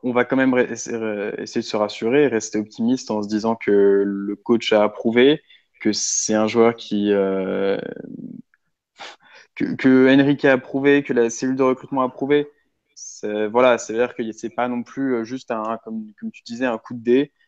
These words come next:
Euh, ça fait plusieurs mois qu'on, qu'on travaille sur le dossier, même si c'était pas un dossier prioritaire. Aujourd'hui, on peut pas se permettre, euh, d'attendre, euh, plus longtemps avant de recruter un arrière gauche, surtout que, que Kurzawa reviendra pas avant, euh,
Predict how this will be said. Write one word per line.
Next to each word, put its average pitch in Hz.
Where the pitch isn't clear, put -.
Euh, 107
ça 104
fait 113
plusieurs 123
mois 123
qu'on, 110
qu'on 113
travaille 113
sur 113
le 110
dossier, 110
même 113
si -
c'était 120
pas 120
un 120
dossier 113
prioritaire. 117
Aujourd'hui, 120
on 120
peut 113
pas 123
se -
permettre, 120
euh, 107
d'attendre, 113
euh, 104
plus 113
longtemps 120
avant 107
de 104
recruter 113
un 113
arrière 113
gauche, 123
surtout -
que, 101
que -
Kurzawa 113
reviendra 104
pas 107
avant, 101
euh, 95